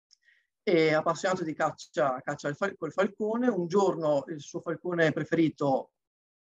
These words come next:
eh, volò via, lui lo, lo smarrì. Passarono giorni prima che lui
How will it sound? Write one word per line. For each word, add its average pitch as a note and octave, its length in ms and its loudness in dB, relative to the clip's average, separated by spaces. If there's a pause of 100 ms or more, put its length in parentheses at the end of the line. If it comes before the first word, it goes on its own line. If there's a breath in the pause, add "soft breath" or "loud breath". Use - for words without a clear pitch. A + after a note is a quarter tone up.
(120)
eh, B2+ 640 -2 (180)
volò D#3 400 2
via, F3 400 4
lui D3 280 -6
lo, B2+ 220 -14
lo C3+ 100 -14
smarrì. F3 460 2 (420 loud breath)
Passarono G3 460 2
giorni D#3 580 4 (280)
prima F3+ 320 0
che - 80 -8
lui D#3+ 600 4